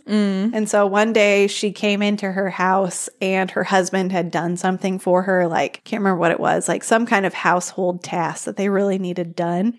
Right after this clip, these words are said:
Speaker 2: And she was so excited about it that
Speaker 1: Mm.
Speaker 2: she was like, "Oh my gosh, you're an amazing husband." And then she said, "This look of horror at what I had said
Speaker 1: <laughs>
Speaker 2: came over my face. And I looked at my husband imploringly,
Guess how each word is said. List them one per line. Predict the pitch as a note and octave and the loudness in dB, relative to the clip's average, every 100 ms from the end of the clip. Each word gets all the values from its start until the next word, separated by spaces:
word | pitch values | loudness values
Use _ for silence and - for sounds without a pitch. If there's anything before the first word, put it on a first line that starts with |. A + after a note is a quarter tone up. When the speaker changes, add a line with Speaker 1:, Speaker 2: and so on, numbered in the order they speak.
| _ | _
Speaker 2:
And | - G#3 | -6 -4
she | - | 0
was | A3 G3+ | 0 0
so | - - - A3 A#3 | -4 -6 0 4 4
excited | A#3+ - F#3+ D#3+ F#3+ G#3 | 0 -4 -4 -4 -4 -4
about | A#3 A#3 A#3 | 0 2 2
it | C4 C4 | 0 -2
that | A3+ G3 | -4 -6
Speaker 1:
Mm. | |
Speaker 2:
she | F#3 | -4
was | A#3 G#3 G3+ | -4 -4 -4
like, | G#3 G3+ - - _ - | -6 -6 -10 -18 _ 0
"Oh | A4+ G4+ | 2 4
my | F4+ | 0
gosh, | D4+ D#4+ C#4+ B3+ - | 0 0 0 0 -2
you're | F4 E4+ | 0 2
an | |
amazing | B3+ A#3+ D#4+ G#4 F#4+ F4 D#4+ | 0 0 2 2 2 0 -2
husband." | C#4 D4 C#4+ A#3+ A#3+ G3+ G3 A3 _ _ _ _ _ | -2 2 2 0 -2 -2 -4 -10 _ _ _ _ _
And | G#3+ A3 | -4 -2
then | A3 | -4
she | - - | -6 -12
said, | - G#3+ G3+ | -2 -2 0
"This | G3+ - - | -4 -6 -4
look | G#3+ G3+ | -4 -4
of | F#3 - _ | -8 -10 _
horror | - - A3+ A3+ G#3 F#3 - | -14 0 4 6 4 2 0
at | G3+ | -2
what | G#3 A#3+ A3 | 2 4 4
I | G#3 | 4
had | G#3 | 2
said | - - A3+ G#3 | -2 0 2 4
Speaker 1:
<laughs> | B3 - | 2 0
Speaker 2:
came | - B3+ C4 G#3+ | 2 2 4 4
over | C4 A#3+ | 2 2
my | A3+ G#3+ | -2 -2
face. | G#3+ - A#3+ A#3 A#3 | -2 0 0 0 -4
And | - | -2
I | A3+ A#3 | 0 2
looked | C4+ D#4+ D#4+ | 4 2 2
at | B3+ B3+ | -2 -2
my | A#3 G#3+ | -2 0
husband | B3+ C#4 C4+ A#3+ | 2 2 0 -4
imploringly, | A3 A3 - C#4 C#4 C4+ B3 A3+ G#3+ | -4 -6 0 2 4 2 -2 -6 -10